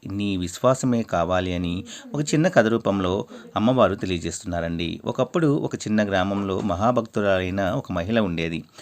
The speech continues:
ఆమె శివలింగం దగ్గర పూజలు చేసి పుష్పాలు సమర్పించి ధూపదీప నైవేద్యాలు సమర్పించేది.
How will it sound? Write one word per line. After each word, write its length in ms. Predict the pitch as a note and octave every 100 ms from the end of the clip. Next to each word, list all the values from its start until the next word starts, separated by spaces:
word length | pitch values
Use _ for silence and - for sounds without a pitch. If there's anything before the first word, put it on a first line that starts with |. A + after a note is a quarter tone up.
| - - -
ఆమె 320 | C3+ D#3 A2+
శివలింగం 580 | C#3 A2+ G#2+ C#3+ D#3 D3+
దగ్గర 180 | C3+ B2+
పూజలు 360 | A#2 G#2 G#2+ A2
చేసి 460 | G#2+ G#2 D#3+ A2+ -
పుష్పాలు 360 | G#2+ - C#3 C#3+
సమర్పించి 760 | C#3 A#2 A2 A#2+ A#2 D3 A2+ E3+
ధూపదీప 560 | A2+ F#2+ B2 B2 B2+
నైవేద్యాలు 520 | B2+ A2+ A2 A2 A2 A2
సమర్పించేది. 760 | G2 F#2+ F2+ F2 D#2+ E2 E2